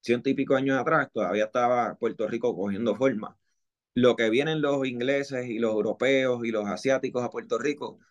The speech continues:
y les encanta el lechón a la varita, el cuerito,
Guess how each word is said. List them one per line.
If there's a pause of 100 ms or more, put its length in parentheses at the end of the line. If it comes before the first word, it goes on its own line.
(460)
y
les
encanta
el
lechón (460)
a
la
varita,
el
cuerito,